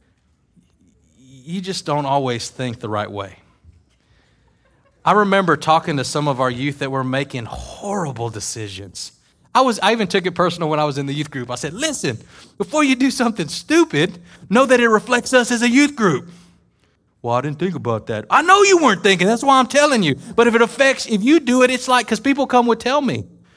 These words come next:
"Well, them, them, that was," well, I'm not gonna say the church, but th-, those so-and-so youth, and I was like, "Uh-uh," and I would defend them. And then I come back, "Did you do that?" "Well, yeah." "Man, what are you doing? I just defended you because I wouldn't think you would do that." You know, so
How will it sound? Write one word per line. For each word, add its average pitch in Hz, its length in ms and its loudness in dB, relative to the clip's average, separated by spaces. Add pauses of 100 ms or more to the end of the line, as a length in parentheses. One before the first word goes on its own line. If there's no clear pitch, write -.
(380)
"Well, 127 160 0
them, 160 260 0
them, 190 320 -4 (240)
that 131 180 -8
was," 127 280 -8 (160)
well, 120 100 -10
I'm 113 80 -8
not 110 60 -8
gonna 107 100 -10
say 110 140 -10
the 104 60 -10
church, 104 280 -8 (300)
but 226 280 2 (480)
th-, 220 120 0
those 254 500 2
so-and-so 226 640 4
youth, 190 640 0 (160)
and 202 160 2
I 196 40 4
was 180 120 2
like, 160 160 4
"Uh-uh," 165 580 2
and 165 120 0
I 254 80 6
would 349 160 0
defend 392 360 0
them. 214 220 2 (480)
And 208 80 2
then 233 80 4
I 247 60 4
come 247 160 0
back, 240 160 2
"Did 214 160 -4
you 277 80 4
do 269 120 4
that?" 285 220 -2
"Well, 165 140 0
yeah." 381 380 2 (480)
"Man, 381 360 4
what 392 140 6
are 403 40 6
you 415 100 2
doing? 440 440 6
I 294 80 4
just 311 200 -2
defended 381 500 2
you 220 140 2
because 214 280 2
I 226 200 0
wouldn't 269 280 2
think 269 200 -2
you 240 80 0
would 180 140 0
do 311 160 4
that." 269 140 -4
You 185 120 0
know, 190 140 4
so 190 280 0